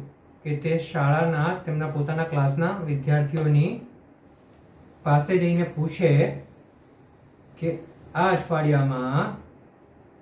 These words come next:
તેમને કઈ કઈ વાતોમાં મજા આવી, કઈ કઈ વાતો પ્રત્યે તેમને કૃતજ્ઞતા મહેસૂસ કરી. આવું તે દરેક વિદ્યાર્થીને પૂછતા શુક્રવાર સાંજે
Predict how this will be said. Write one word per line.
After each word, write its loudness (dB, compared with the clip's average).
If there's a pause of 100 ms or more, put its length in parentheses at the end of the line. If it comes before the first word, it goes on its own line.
(160)
તેમને 0 (300)
કઈ 2
કઈ 0
વાતોમાં 2
મજા 2
આવી, 0 (720)
કઈ -4
કઈ -2
વાતો 0
પ્રત્યે 0
તેમને 0
કૃતજ્ઞતા 0 (960)
મહેસૂસ 0 (180)
કરી. 2 (1300)
આવું 2
તે 2 (1200)
દરેક 2
વિદ્યાર્થીને 2
પૂછતા -4 (580)
શુક્રવાર 2
સાંજે 2